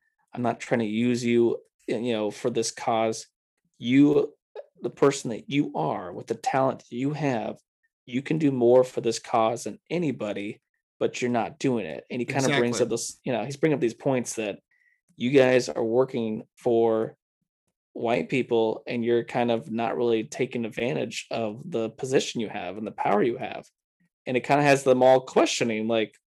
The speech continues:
Speaker 1: "W-, what, what am I doing with my life?" You know?
Speaker 2: Yeah,
Speaker 1: I
Speaker 2: it's a
Speaker 1: thought
Speaker 2: bit
Speaker 1: that
Speaker 2: of a
Speaker 1: was very
Speaker 2: timeless,
Speaker 1: important.
Speaker 2: it's a very timeless message, almost, uh, uh,
Speaker 1: Mm-hmm.
Speaker 2: for anyone, but especially, um,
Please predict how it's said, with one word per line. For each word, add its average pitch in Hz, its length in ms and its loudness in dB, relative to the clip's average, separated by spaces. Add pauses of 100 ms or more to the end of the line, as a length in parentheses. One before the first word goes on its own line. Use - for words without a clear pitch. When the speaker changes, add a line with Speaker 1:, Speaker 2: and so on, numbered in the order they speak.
Speaker 1:
"W-, - 220 -12
what, - 520 -4
what 131 160 0
am 135 100 2
I 131 80 4
doing 233 220 2
with 160 120 -4
my 107 120 -2
life?" 76 380 -6
You 107 60 -8
know? 107 340 -2
Speaker 2:
Yeah, 147 220 -6
Speaker 1:
I - 0 -
Speaker 2:
it's - 100 -14
a - 40 -14
Speaker 1:
thought - 0 -
Speaker 2:
bit 156 100 4
Speaker 1:
that - 20 4
Speaker 2:
of - 20 6
a - 40 6
Speaker 1:
was 156 100 6
very 156 180 8
Speaker 2:
timeless, 156 220 6
Speaker 1:
important. 220 200 6
Speaker 2:
it's - 100 -6
a 226 40 0
very 220 260 2
timeless 160 460 -2
message, 156 520 -6
almost, 127 400 -8
uh, 135 40 -4
uh, 127 120 -4
Speaker 1:
Mm-hmm. 127 300 -2
Speaker 2:
for 139 120 -12
anyone, 135 400 -2
but 131 140 -8
especially, 135 640 -6 (560)
um, 120 440 -8